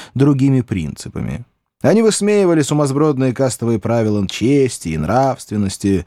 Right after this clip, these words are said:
открыто называли их «нелепыми», да и, по правде сказать, они действительно имели форму слишком уж возвышенную для обыкновенных смертных. Если какой-нибудь бесхитростный и отважный юноша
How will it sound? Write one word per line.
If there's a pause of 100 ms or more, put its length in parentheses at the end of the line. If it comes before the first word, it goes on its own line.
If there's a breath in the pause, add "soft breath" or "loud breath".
(340 soft breath)
открыто
называли
их
«нелепыми», (260 soft breath)
да
и,
по
правде
сказать,
они
действительно
имели
форму
слишком
уж
возвышенную (280 loud breath)
для
обыкновенных
смертных. (500)
Если
какой-нибудь
бесхитростный
и
отважный
юноша